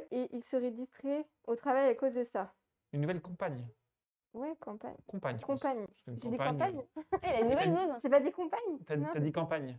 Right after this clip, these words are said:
Speaker 1: Bon, bon,
Speaker 2: C'était comme les trucs avec
Speaker 1: peut-être,
Speaker 2: la,
Speaker 1: oui, mais
Speaker 2: la bouse et les, et les vaches.
Speaker 1: <laughs> L'amour est dans le pré, quoi.
Speaker 2: L'amour est dans le pré.
Speaker 1: Donc <laughs>
Speaker 2: Finalement, il y a peut-être une nouvelle compagne à la campagne.
Speaker 1: La carte
Speaker 2: Mais le,
Speaker 1: numéro
Speaker 2: seule l'histoire nous le dira plus tard. La carte combien ?
Speaker 1: Euh, la carte numéro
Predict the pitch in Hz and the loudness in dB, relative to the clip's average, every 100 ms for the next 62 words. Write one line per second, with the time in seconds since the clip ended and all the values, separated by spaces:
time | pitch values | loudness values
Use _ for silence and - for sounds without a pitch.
0 | - 202 190 185 165 160 131 - 147 131 | -10 -8 -4 -4 -2 0 -2 -4 -2 -2
1 | 110 117 110 107 185 262 _ - 135 131 | 0 0 0 -2 -4 -8 _ -4 2 4
2 | 165 147 135 131 131 139 - 285 247 - | 4 4 2 0 0 0 6 6 6 8
3 | 302 311 294 294 269 240 233 226 233 240 | 8 10 6 4 2 -2 -4 2 2 2
4 | 247 311 269 202 269 294 254 208 151 165 | -2 -8 -6 -4 -4 -6 -4 0 2 2
5 | 160 156 139 - 151 147 - _ _ _ | 4 4 2 4 2 2 -4 _ _ _
6 | - 156 175 - 247 262 - - 330 - | -6 -6 -8 0 2 2 -2 -4 0 6
7 | - 180 180 160 160 170 214 180 214 160 | 6 8 6 6 6 6 4 4 4 4
8 | 143 175 196 151 120 - _ _ _ _ | 2 2 2 2 -2 -10 _ _ _ _
9 | 311 285 180 151 151 269 135 - 208 185 | 2 2 2 2 2 0 -2 2 4 6
10 | 156 - 196 170 156 143 143 156 156 135 | 4 6 6 6 4 4 4 4 4 2
11 | 131 185 185 _ - 175 190 208 247 _ | -2 -4 -6 _ -4 -4 -4 -6 -8 _
12 | _ _ _ _ _ _ _ _ _ 240 | _ _ _ _ _ _ _ _ _ 4
13 | 226 226 233 240 269 285 285 247 | 6 6 4 0 -2 -2 -2 -2